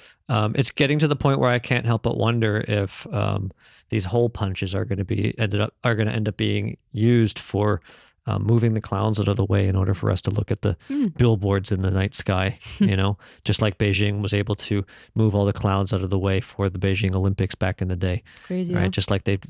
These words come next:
Speaker 1: launched new satellites recently in order to do just that, to be able to
Speaker 2: Hmm.
Speaker 1: manipulate the way that the jet stream pushes humidity and, uh, brings clouds to certain places that need more rain.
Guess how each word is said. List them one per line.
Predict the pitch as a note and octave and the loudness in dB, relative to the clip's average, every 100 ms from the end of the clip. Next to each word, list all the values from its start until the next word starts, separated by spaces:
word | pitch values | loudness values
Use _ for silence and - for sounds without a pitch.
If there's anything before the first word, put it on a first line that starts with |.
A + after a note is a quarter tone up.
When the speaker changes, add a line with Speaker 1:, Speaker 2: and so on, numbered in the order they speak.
| - | -4
Speaker 1:
launched | G2+ G2 - - - | 0 0 -2 -4 -4
new | G#2 | -2
satellites | - G2 G2+ G2 F#2+ | 0 0 0 0 -2
recently | G#2 G2+ G#2+ G#2 G2 | -2 -2 -2 -2 0
in | F#2+ | 2
order | F#2+ - | 0 -2
to | - - | -6 -2
do | G2 | 0
just | F#2+ - - | 0 -4 -2
that, | G2+ G#2+ - | -2 -4 -8
to | - | -10
be | G2+ G2 | -2 0
able | F#2 | 0
to | - - G#2 | -2 0 2
Speaker 2:
Hmm. | F#3 F3+ A2+ | 2 4 4
Speaker 1:
manipulate | G#2+ G#2 A2+ G#2 G2+ - | 4 2 2 2 2 0
the | F#2+ | 0
way | G2 G2 | 2 2
that | G2 - | 0 -2
the | - F#2+ F#2 F2+ | 0 0 0 0
jet | G2+ - | -2 -2
stream | - G2 F#2+ | -4 -2 -2
pushes | G2 G2+ - G2+ | 0 -2 -2 -4
humidity | F#2+ F#2 F#2+ - F#2+ - - - - - - _ - | -2 -2 -2 -2 -8 -10 -20 -20 -20 -20 -20 _ -6
and, | C3 F#2 F2+ | -2 -2 0
uh, | F2+ F#2 | -2 -2
brings | F#2+ G2 | -2 -4
clouds | - - F#2+ G2 | -4 -2 0 -2
to | - | -8
certain | - G2 G2+ | -6 -6 -6
places | - F#2+ F#2 F#2+ | -4 -4 -4 -6
that | F#2+ | -4
need | G2 G2 | -4 -2
more | F#2 | -2
rain. | G2 B2+ | -2 -2